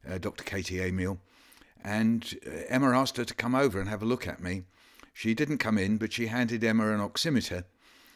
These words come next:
and Emma put it on my finger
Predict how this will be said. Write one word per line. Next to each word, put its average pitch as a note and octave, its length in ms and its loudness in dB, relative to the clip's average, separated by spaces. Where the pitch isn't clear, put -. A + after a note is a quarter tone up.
and A2+ 540 0
Emma C3 240 2
put - 220 4
it A2 120 2
on G#2+ 140 2
my G#2 160 0
finger G2+ 600 0